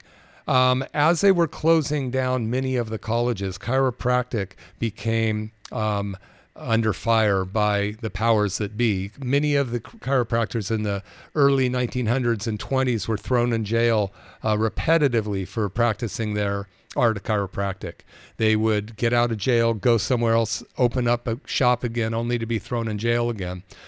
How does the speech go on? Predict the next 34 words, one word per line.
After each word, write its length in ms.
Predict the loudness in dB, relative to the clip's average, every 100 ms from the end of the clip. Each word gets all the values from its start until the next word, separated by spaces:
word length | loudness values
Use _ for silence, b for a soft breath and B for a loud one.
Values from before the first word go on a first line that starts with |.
| B
But 120 | 0
they 160 | 2 2
pursued 640 | 2 0 2 4 4 4
because 460 | 0 -2 0 0 0
they 160 | 0
knew 460 | 2 2 4 2 0 B B 2
that 260 | 2 2
there 160 | 0 0
was 160 | 2
a 80 | 0
greater 380 | 0 2 2 2
power 440 | -2 0 2 2 2
at 80 | 0
play 300 | 0 2 2
here, 200 | 2 2
and 100 | 0
that's 220 | -2 -2
innate 340 | 0 0 0
ability 640 | -2 0 2 2 2 -2 -6 B B B
for 120 | 0
the 60 | 2
body 300 | 2 0 0
to 80 | -2
heal 240 | 0 0
itself. 540 | -2 -2 0 0 -2 -14 _ B B B 0
Now, 340 | 4 4 2 -8 -20 -12
Western 460 | 2 4 4 2 2
medicine 460 | 2 0 0 2 2
is 180 | 0 -4 _
absolutely 680 | 0 0 0 -2 -2 -2 -2
fantastic 760 | 0 -2 0 0 0 -4 -8
for 220 | -4 -2 0
emergencies 880 | 0 -2 0 -2 -2 -2 -2 -4 -10 B B
and, 300 | -2 -2 -2